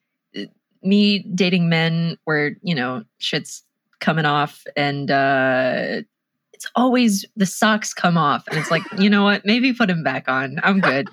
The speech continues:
I don't, I don't wanna see the Hobbit feet, please." Um, but yeah, I was also told recently, like, "I think you have a hand fetish." And I was just like,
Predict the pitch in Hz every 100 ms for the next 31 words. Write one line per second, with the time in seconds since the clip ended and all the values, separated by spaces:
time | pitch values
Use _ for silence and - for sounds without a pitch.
0 | - 180 190 440 - - 175 196 196 170
1 | 170 - 170 165 - 165 175 - 220 208
2 | - 226 220 220 226 - - - - -
3 | - - 156 151 143 139 156 160 _ _
4 | _ _ - 156 156 - _ _ _ 143
5 | 151 139 131 143 - - 202 - 220 285
6 | 254 190 180 180 170 170 139 147 165 156
7 | 139 143 135 131 127 - _ _ - 160
8 | 277 311 320 233 151 - 147 139 165 -
9 | 208 233 262 - - 165 160 160 151